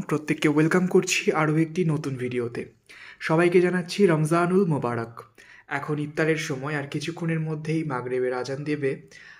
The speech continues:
আর দেখতে পারছেন এখানে আমি ইফতার সাজিয়ে নিয়েছি আমার ছোট ভাইয়ের জন্য আর এখানে আমার জন্য। তো আজ ইফতারের থালায় কি কি রেখেছি সেটা আপনাদের সঙ্গে শেয়ার করছি।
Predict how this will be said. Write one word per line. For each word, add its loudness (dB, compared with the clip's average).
আর -12
দেখতে -6
পারছেন -4
এখানে -4
আমি -4
ইফতার -6
সাজিয়ে -6
নিয়েছি -10
আমার -8
ছোট -8
ভাইয়ের -6
জন্য -6
আর -12
এখানে -10
আমার -8
জন্য। -8
তো -10
আজ 0
ইফতারের -2
থালায় -2
কি -6
কি -8
রেখেছি -4
সেটা -6
আপনাদের -6
সঙ্গে -6
শেয়ার -2
করছি। -4